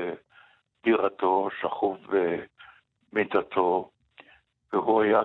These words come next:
כמעט, אה, משותק בכל, אה, גופו. אה, הסיבה הייתה רפואית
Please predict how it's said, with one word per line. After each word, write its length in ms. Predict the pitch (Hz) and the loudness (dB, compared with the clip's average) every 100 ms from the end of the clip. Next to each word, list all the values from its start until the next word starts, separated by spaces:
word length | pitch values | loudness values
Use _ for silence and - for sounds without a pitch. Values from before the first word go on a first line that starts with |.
| - | -2
כמעט, 580 | - - - 113 - | -8 -4 -2 -4 -4
אה, 420 | 123 110 107 104 - | -4 -2 -2 -2 -6
משותק 720 | 107 107 - 98 143 123 - - _ _ _ _ _ _ _ _ - | -6 -6 -6 -6 -2 -2 -2 -8 _ _ _ _ _ _ _ _ -8
בכל, 480 | - - 120 120 113 - | -6 -2 -2 -2 -6 -4
אה, 360 | 127 107 104 104 | -4 -4 -6 -4
גופו. 640 | 107 - - 123 87 - _ _ _ _ _ - _ _ _ _ _ _ - | -4 -2 -2 -2 -2 -6 _ _ _ _ _ -20 _ _ _ _ _ _ -8
אה, 440 | 107 95 98 95 - | -4 0 0 0 -2
הסיבה 480 | - 123 107 117 | 0 -2 2 0
הייתה 500 | 113 110 117 110 107 101 | 0 -2 0 2 2 0
רפואית 580 | 107 - - 90 101 | -6 -6 -6 -4 -4